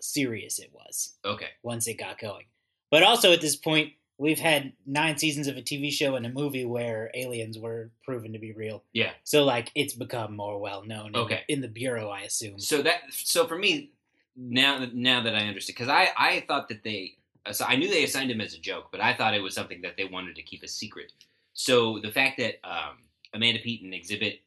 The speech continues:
Speaker 2: and all this knew all this stuff about him and the X-Files kinda caught me off guard, because I thought that it was supposed to be a secret, and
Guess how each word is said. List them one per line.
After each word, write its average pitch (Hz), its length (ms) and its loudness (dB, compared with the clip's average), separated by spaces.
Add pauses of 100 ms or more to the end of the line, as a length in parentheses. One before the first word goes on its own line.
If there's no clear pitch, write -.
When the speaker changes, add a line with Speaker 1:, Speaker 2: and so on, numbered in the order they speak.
(100)
Speaker 2:
and 95 100 -10
all 92 180 -6
this 92 160 -8
knew 113 260 0
all 113 160 6
this 98 140 -4
stuff 107 240 0
about 92 260 -4
him 104 240 -4
and 95 100 -12
the 90 100 -10
X-Files 80 600 -10 (340)
kinda 104 200 -4
caught 101 240 -2
me 92 80 -8
off 80 200 -12
guard, 98 340 -2
because 82 240 -14
I 87 140 -6
thought 82 300 -10
that 80 140 -10
it 82 160 -14
was 71 220 -14
supposed - 360 -16
to - 60 -20
be 71 120 -16
a 69 40 -14
secret, 151 540 -6 (480)
and 92 420 -2